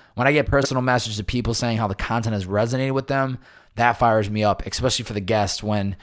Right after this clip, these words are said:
uh, somebody like him who just hasn't really shared his voice all too often with the world, and I feel very fortunate to, uh, have a platform to do it. So if you ever get a, if you get a chance, check out episode fifty Raf-, with Rafal.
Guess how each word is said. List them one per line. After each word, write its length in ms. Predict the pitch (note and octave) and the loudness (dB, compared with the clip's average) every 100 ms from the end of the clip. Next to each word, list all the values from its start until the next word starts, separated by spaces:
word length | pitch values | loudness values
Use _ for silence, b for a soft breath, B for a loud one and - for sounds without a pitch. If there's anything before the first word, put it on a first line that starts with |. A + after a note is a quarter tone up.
| B B B | B B B
uh, 140 | A2 G2+ | 0 0
somebody 280 | - A2+ | 0 0
like 160 | G#2 G2+ | 0 0
him 120 | A2 | -2
who 80 | G#2 | -2
just 220 | G2 G2 | -2 -4
hasn't 320 | - G#2+ G#2+ | 0 0 0
really 140 | G#2+ G2+ | -2 -2
shared 340 | - A2+ G#2 | 0 0 0
his 140 | G2+ F#2+ | 0 -2
voice 320 | G#2 G2+ - | 0 0 0
all 220 | G2 G2+ | 0 0
too 200 | - G#2 | 0 0
often 260 | G2 - G2 | 2 0 -6
with 120 | F#2 | -6
the 60 | |
world, 380 | F#2+ G2 G#2 G2+ | -2 2 2 2
and 100 | F#2+ | 0
I 60 | F#2 | -4
feel 220 | - G2 | -2 -2
very 260 | F2+ G2+ F#2+ | 0 0 0
fortunate 520 | - G2+ - F#2+ F2+ | -2 -4 -2 -6 -8
to, 300 | - F#2+ F#2 | -6 -4 -2
uh, 200 | F#2+ F#2 | 0 0
have 180 | G2 F#2+ | -2 -4
a 40 | |
platform 420 | - G2 F#2+ G2 | -2 -2 -2 -4
to 100 | F2+ | -6
do 160 | F2+ G#2 | -2 -2
it. 100 | F2 | -2
So 280 | - G2 - B B B | -2 -2 -4 B B B
if 80 | - | 2
you 80 | D#3 | 4
ever 120 | E3 | 6
get 200 | E3 D3+ | 2 0
a, 100 | - | -6
if 140 | A#2 | -6
you 60 | B2 | -2
get 100 | D3+ | 0
a 60 | |
chance, 400 | C#3+ D#3+ D3+ D3+ | 0 0 0 0
check 220 | - C#3+ C#3+ | 0 0 4
out 120 | C3 | 2
episode 300 | B2+ - B2 | 2 -2 -2
fifty 200 | A#2+ A#2+ | -2 -2
Raf-, 380 | A#2 G#2+ - B2 | -2 -4 -8 -2
with 220 | A#2+ G#2+ | -2 -2
Rafal. 540 | A2 - A#2+ A#2+ A2 | -6 2 6 6 4